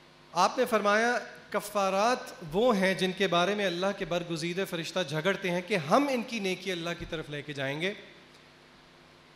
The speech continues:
ये वो लोग हैं जो कि नमाज के बाद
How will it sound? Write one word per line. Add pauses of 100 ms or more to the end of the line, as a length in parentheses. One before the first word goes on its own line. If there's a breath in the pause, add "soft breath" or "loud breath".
(400)
ये (120)
वो
लोग
हैं (720)
जो
कि
नमाज
के
बाद